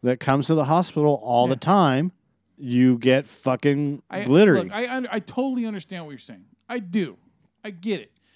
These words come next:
Speaker 2: And I know you're trying to, to, to, to discuss a whole range of things.
Speaker 1: Right.
Speaker 2: Okay,
Speaker 1: I'm
Speaker 2: 'cause
Speaker 1: trying to blanket this. And, uh, yes, yes, some would complain. So I'm gonna answer your question.
Speaker 2: Yeah, and you're in
Speaker 1: Some,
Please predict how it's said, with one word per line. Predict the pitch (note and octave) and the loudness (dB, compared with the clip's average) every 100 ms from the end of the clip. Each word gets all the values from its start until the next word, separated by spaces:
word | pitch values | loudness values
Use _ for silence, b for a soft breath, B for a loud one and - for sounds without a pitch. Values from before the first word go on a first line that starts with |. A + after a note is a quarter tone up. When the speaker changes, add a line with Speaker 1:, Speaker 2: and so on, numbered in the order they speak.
| _ | _
Speaker 2:
And | F3+ F3 | -8 -4
I | |
know | F#3+ | -2
you're | G#3+ G#3 | -2 -4
trying | G#3+ G3+ | -8 -10
to, | F#3+ | -10
to, | D#3+ _ - D3 - | -14 _ -18 -16 -14
to, | F3 D#3 _ _ _ | -14 -14 _ _ _
to | E3+ | -12
discuss | D#3 - F3+ D#3 | -12 -10 -10 -10
a | |
whole | C#3 E3 D3+ | -10 -8 -8
range | D#3 D3+ | -10 -14
of | B2+ | -16
things. | - B2+ A2 - - | -14 -14 -16 -20 0
Speaker 1:
Right. | D3 C#3+ A2 - | 6 6 4 -8
Speaker 2:
Okay, | E3 D#3+ D3+ | -12 -8 -4
Speaker 1:
I'm | C#3+ | -2
Speaker 2:
'cause | D3 | 2
Speaker 1:
trying | F#3 F#3 | 4 4
to | |
blanket | C#3+ C#3+ D3 C#3 C3 | 6 6 6 4 2
this. | C3+ B2 - b b | 4 2 0 b b
And, | E3+ F#3 F#3 G3 - | 4 6 6 2 -10
uh, | - | -8
yes, | G3+ E3+ G3+ D3 - - - _ _ _ _ | 0 6 8 8 2 -8 -14 _ _ _ _
yes, | C#3+ D3 A2+ | 4 4 4
some | - - - D3 D3 D3+ | -4 -10 0 4 4 4
would | C#3 | 2
complain. | - B2+ A#2+ F#2+ - _ _ _ _ | 0 -4 -4 -6 -12 _ _ _ _
So | - D3 | 2 4
I'm | D3+ | 6
gonna | D#3 | 2
answer | D3+ D3 | 2 -2
your | C#3 | -4
question. | A2+ F3 | -4 -6
Speaker 2:
Yeah, | C#3 C#3+ | -8 -10
and | D#3+ | -10
you're | F3 F3+ | -8 -8
in | |
Speaker 1:
Some, | F#3 F3 E3 | 2 6 6